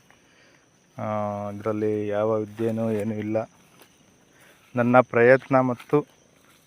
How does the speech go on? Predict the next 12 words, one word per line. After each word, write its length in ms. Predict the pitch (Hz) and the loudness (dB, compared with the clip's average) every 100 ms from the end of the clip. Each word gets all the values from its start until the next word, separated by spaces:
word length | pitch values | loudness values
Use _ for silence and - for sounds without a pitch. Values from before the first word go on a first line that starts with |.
| _ _ _ _ _ - _ _ 123 | _ _ _ _ _ -20 _ _ -4
ನನ್ನ 200 | 117 117 | -2 -2
ಶ್ರಮವನ್ನು 580 | - 117 127 131 131 | -2 0 2 2 2
ನಿಮ್ಮ 220 | 123 120 117 | -2 -4 -8
ಜೊತೆ 220 | 113 117 | -6 -4
ಹಂಚ್ಕೊಳ್ತೀನಿ. 640 | 113 - 120 110 117 127 - _ _ _ _ _ - - - - | -6 -4 -4 -4 -8 -8 -10 _ _ _ _ _ -20 -20 -20 -8
ಬಾಳೆ 260 | 113 110 127 | -2 2 2
ಎಲ್ಲ 180 | 123 123 | 2 0
ಚೆನ್ನಾಗಿದೆ, 600 | - 120 123 113 120 135 _ - - _ _ - - - - _ 131 | 0 -2 -2 -2 -4 -4 _ -20 -20 _ _ -20 -20 -20 -20 _ 4
ಆದರೆ 540 | 131 135 147 147 139 - - - - _ _ _ _ - | 6 8 8 8 6 2 -12 -20 -20 _ _ _ _ -10
ಸ್ವಲ್ಪ 220 | 127 139 | -4 -2
ಗಿಡ 240 | 123 131 | 2 6
ಮುಚ್ಕೊಂಡಿರೋದ್ರಿಂದ 960 | 151 143 - - 143 135 131 123 127 127 | 6 4 -2 -2 2 4 4 2 0 2